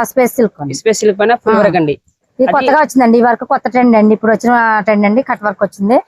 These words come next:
Speaker 2: ఇది హాఫ్ సారీస్ కి, లాంగ్ ఫ్రాక్ కి,
Speaker 1: అవును.
Speaker 2: బ్లౌజ్ కి అన్నిటికీ
Speaker 1: అవును.
Speaker 2: చూసుకోవచ్చండి.
Speaker 1: వేటికైనా
Speaker 2: మెటీరియల్
Speaker 1: బాగుంటుందండి. మనకి కింద నీ లెంత్ వరకు ఇలా వర్క్ వస్తుంది, పైన అక్కడ బుటీస్ వస్తాయి. ఇది హాఫ్ సారీస్ కైనా, ఫ్రాక్స్ కైనా, వేటికైనా బాగుంటుంది. దీనికి బ్లౌజ్ సెట్ చేసుకోవాలంటే ఇదండి.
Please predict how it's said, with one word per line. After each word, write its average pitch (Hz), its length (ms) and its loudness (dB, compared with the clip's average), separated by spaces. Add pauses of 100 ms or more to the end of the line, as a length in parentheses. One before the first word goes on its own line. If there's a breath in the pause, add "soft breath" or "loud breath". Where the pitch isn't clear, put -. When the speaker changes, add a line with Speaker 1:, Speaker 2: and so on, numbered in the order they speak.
(140)
Speaker 2:
ఇది 220 100 -2 (100)
హాఫ్ 202 180 -2
సారీస్ 254 300 0
కి, 254 60 0 (140)
లాంగ్ 214 240 2
ఫ్రాక్ 240 280 0
కి, 247 100 -2
Speaker 1:
అవును. 196 160 0
Speaker 2:
బ్లౌజ్ 226 320 0
కి 254 140 -2
అన్నిటికీ 202 340 2
Speaker 1:
అవును. 190 120 -2
Speaker 2:
చూసుకోవచ్చండి. 214 340 0
Speaker 1:
వేటికైనా 220 300 2
Speaker 2:
మెటీరియల్ 240 140 2
Speaker 1:
బాగుంటుందండి. 180 460 -2 (340)
మనకి 202 220 -2
కింద 214 240 2
నీ 226 60 4 (100)
లెంత్ 214 220 0
వరకు 208 240 0
ఇలా 220 180 2
వర్క్ - 220 -4
వస్తుంది, 220 240 -4 (100)
పైన 226 160 4 (140)
అక్కడ 214 260 0 (100)
బుటీస్ 202 320 0
వస్తాయి. 180 240 -4 (300 soft breath)
ఇది 233 140 0
హాఫ్ 208 180 -2
సారీస్ 247 320 2
కైనా, 262 140 2 (100)
ఫ్రాక్స్ 208 320 -2
కైనా, 254 240 2
వేటికైనా 233 480 0
బాగుంటుంది. 208 420 2 (400 soft breath)
దీనికి 285 220 2 (100)
బ్లౌజ్ 240 320 2
సెట్ 254 220 -2
చేసుకోవాలంటే 226 540 0 (100)
ఇదండి. 151 320 -2